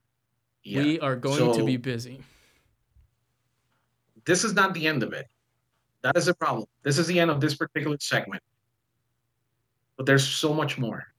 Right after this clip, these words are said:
Speaker 1: because there's actually different tiers, and I'm gonna switch it back to your screen.
Speaker 2: You should see my screen again.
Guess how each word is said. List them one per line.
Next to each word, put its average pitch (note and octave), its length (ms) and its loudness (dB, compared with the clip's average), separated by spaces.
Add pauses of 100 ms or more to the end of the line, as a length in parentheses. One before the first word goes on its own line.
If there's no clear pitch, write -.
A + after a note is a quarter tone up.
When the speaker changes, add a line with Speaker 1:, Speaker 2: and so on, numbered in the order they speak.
(160)
Speaker 1:
because C3+ 400 2
there's D3 220 2
actually D3+ 600 -2 (520)
different G#3 300 0
tiers, D#3 680 -6
and A#2 220 -4
I'm C3+ 100 2
gonna D#3 140 2
switch E3 260 -2
it D3 100 -4
back C#3+ 200 0
to D#3 80 -10
your D3+ 120 0
screen. C3+ 440 -6 (2000)
Speaker 2:
You C3+ 100 -8
should B2+ 180 -8
see C3+ 120 -6
my B2 100 -2
screen A#2+ 300 -6
again. A#2 300 -10